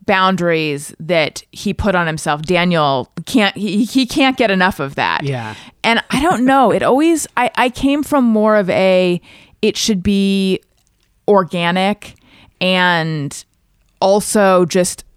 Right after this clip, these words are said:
Speaker 1: my own personal bias is you should give interviews. So when a band would come along with this sort of impenetrable image and a ton of buzz <laughs>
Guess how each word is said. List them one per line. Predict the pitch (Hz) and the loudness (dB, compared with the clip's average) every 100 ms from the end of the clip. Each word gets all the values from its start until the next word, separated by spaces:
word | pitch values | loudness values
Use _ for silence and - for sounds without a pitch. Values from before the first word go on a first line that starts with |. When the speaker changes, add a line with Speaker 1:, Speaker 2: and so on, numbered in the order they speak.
| - | -4
Speaker 1:
my | 185 | 0
own | 180 | 0
personal | 175 196 190 196 | 0 0 0 0
bias | 175 180 170 180 | 2 2 2 0
is | 175 170 | -2 -2
you | 160 | 0
should | 185 185 156 | 0 0 -2
give | 175 160 | -2 0
interviews. | 180 175 190 190 196 196 | -2 0 2 2 2 0
So | - 220 | 2 2
when | 208 226 | 4 2
a | 226 | 0
band | 208 247 269 | 0 0 0
would | 233 226 | 0 -4
come | 214 196 | -2 0
along | 190 196 196 180 | 2 2 2 2
with | 175 - | -2 -2
this | 180 - | -4 -2
sort | 185 180 | 0 -2
of | - | -2
impenetrable | 196 190 - - 190 196 - 190 180 165 - | -2 0 0 -2 0 -2 -2 -4 -2 -2 -2
image | 180 175 165 165 151 - - - - | -2 0 0 0 -2 -6 -12 -12 -4
and | 185 | -4
a | |
ton | - 202 185 | -2 -2 0
of | 185 175 - _ _ _ _ _ _ _ _ - | 0 -2 -16 _ _ _ _ _ _ _ _ -4
buzz | 160 151 160 180 202 - | 0 2 2 0 -2 0
<laughs> | 285 381 | 0 2